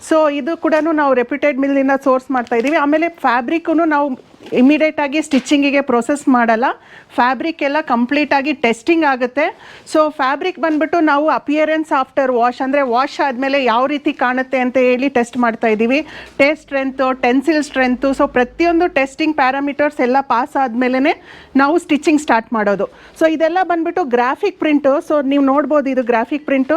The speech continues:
with ಸ್ಯಾಟಿನ್ ಅಲ್ಲಿ ಪ್ರಿಂಟೆಡ್ ಇದು. So ಪಾರ್ಟಿ ವೇರ್ಸ್ಗೆಲ್ಲ ತುಂಬಾ ಚೆನ್ನಾಗಿ ಕಾಣಿಸುತ್ತೆ. So ಇದೆಲ್ಲ ಪ್ರೈಸಸ್ ಬಂದು ತುಂಬಾ ಅಫೋರ್ಡಬಲ್ ಪ್ರೈಸ್. ಎಂ ಆರ್ ಪಿ ಬಂದ್ಬಿಟ್ಟು ಟೂ ಒನ್ ಸಿಕ್ಸ್ ಫೈವ್ ಇದೆ. So ಇದು ಎಲ್ಲ ಡಿಸ್ಕೌಂಟ್ ಎಲ್ಲ ಹೋಗ್ಬಿಟ್ಟು ನಿಮ್ಗೆ ಟ್ರಿಪಲ್ ನೈನ್ಗೆ ಈ ಪ್ರಾಡಕ್ಟ್ ಸಿಗುತ್ತೆ.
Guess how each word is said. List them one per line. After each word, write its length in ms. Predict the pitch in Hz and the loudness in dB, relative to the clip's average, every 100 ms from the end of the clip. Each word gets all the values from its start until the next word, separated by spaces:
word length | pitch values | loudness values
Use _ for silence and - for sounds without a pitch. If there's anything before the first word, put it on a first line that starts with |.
| 392 214 | -2 -2
with 280 | 285 294 | -2 0
ಸ್ಯಾಟಿನ್ 400 | - 247 254 339 | 0 0 0 -2
ಅಲ್ಲಿ 160 | 311 294 | -2 -2
ಪ್ರಿಂಟೆಡ್ 520 | 311 269 269 277 240 | 0 0 2 2 0
ಇದು. 360 | 196 208 349 - - - - | 0 0 -2 -4 -20 -20 -4
So 340 | 311 311 269 202 | 0 2 0 0
ಪಾರ್ಟಿ 360 | 240 269 320 | -2 -2 -2
ವೇರ್ಸ್ಗೆಲ್ಲ 420 | 311 311 - 285 277 | -4 -4 -4 -2 -2
ತುಂಬಾ 300 | 285 262 277 | 0 2 2
ಚೆನ್ನಾಗಿ 320 | 269 240 190 | 0 -2 0
ಕಾಣಿಸುತ್ತೆ. 480 | 220 196 208 180 175 - - - - | -2 -2 -2 -2 -2 -4 -16 -10 -2
So 100 | 339 | 0
ಇದೆಲ್ಲ 220 | 302 330 | 2 0
ಪ್ರೈಸಸ್ 580 | 359 294 285 320 359 359 | 0 0 -2 0 -2 0
ಬಂದು 280 | 320 294 320 | 0 0 0
ತುಂಬಾ 300 | 339 269 285 | 2 4 4
ಅಫೋರ್ಡಬಲ್ 460 | 247 277 269 247 247 | 2 -2 -2 -2 -2
ಪ್ರೈಸ್. 280 | 247 254 | 0 0
ಎಂ 200 | 247 254 | 0 0
ಆರ್ 100 | 285 | 0
ಪಿ 100 | 285 302 | 0 0
ಬಂದ್ಬಿಟ್ಟು 400 | 285 277 277 320 | 0 0 0 0
ಟೂ 140 | 302 | 2
ಒನ್ 280 | 294 285 285 | 2 2 0
ಸಿಕ್ಸ್ 260 | - 262 | 0 -4
ಫೈವ್ 340 | - 277 247 226 | -2 0 0 0
ಇದೆ. 340 | 214 269 508 - - - - | 0 0 -2 -10 -20 -16 0
So 200 | 320 311 | 0 0
ಇದು 200 | 302 349 | -2 -2
ಎಲ್ಲ 180 | 285 294 | 0 0
ಡಿಸ್ಕೌಂಟ್ 520 | 269 277 - 311 311 | -2 -4 0 0 2
ಎಲ್ಲ 140 | 294 294 | 0 2
ಹೋಗ್ಬಿಟ್ಟು 440 | 269 247 277 349 | 0 0 -4 -2
ನಿಮ್ಗೆ 300 | 330 285 330 | 0 2 0
ಟ್ರಿಪಲ್ 480 | 330 262 - 311 302 | 2 0 2 0 0
ನೈನ್ಗೆ 380 | 269 269 311 294 | -2 0 0 0
ಈ 40 | |
ಪ್ರಾಡಕ್ಟ್ 480 | 262 220 220 226 - | 2 2 0 -2 -2
ಸಿಗುತ್ತೆ. 560 | 196 175 180 143 - | 0 0 -2 -4 -8